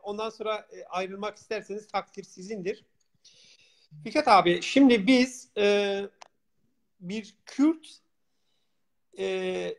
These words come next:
zihin yapılanmasını modern bir şekilde, e, inşa etmemiz gerekir ihtiyacı orta yerde duruyor. Bizim böyle bir ihtiyacımız var. Şimdi ben,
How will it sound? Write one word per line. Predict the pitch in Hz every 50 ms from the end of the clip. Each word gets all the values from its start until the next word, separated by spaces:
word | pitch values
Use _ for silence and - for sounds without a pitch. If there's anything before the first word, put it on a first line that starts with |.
| _
zihin | 151 160 131 139 160 202 175 - 240 294 349 349 269 208 - -
yapılanmasını | 160 151 147 151 185 185 185 _ 220 220 214 202 196 185 185 175 160 151 - - 147 143 143 156 - _ _ _ _
modern | 151 160 175 185 156 202 208 214 208 208 202 190 - _ 147 143 156
bir | 156
şekilde, | - - 156 147 - 151 143 135 - 151 160 190 247 - _ _ _ _ _ _ _ _ _ _ _ _ _ _ _ _ _ _ _ _ _ -
e, | 190 185 185 185 190 -
inşa | 214 208 202 196 - 277 277 -
etmemiz | 233 185 - - - 190 202 196 214 226 196 185 170
gerekir | 170 190 190 196 196 - - - 233 220 190 - - _ _ _ _ _ _ _ _ _ _ _ _ _
ihtiyacı | _ 185 - - - - 202 190 196 185 254 247
orta | - 202 196 190 - 214
yerde | 214 190 175 165 226 190
duruyor. | 170 190 175 175 156 117 - _ _ _ _ _
Bizim | 156 160 156 156 220 226 220 208
böyle | 180 165 175 202 202 185 185 170
bir | 190 180
ihtiyacımız | 160 - - 180 160 156 147 160 156 135 120
var. | 101 - - - _ _ _ _ _ _ _ _ _ _ _ _ _ _ _ _ _ _ _ _ _ _ _ _ _ _
Şimdi | - - - 226 233 240 233 226 -
ben, | 175 156 220 226 262 294 370 359 -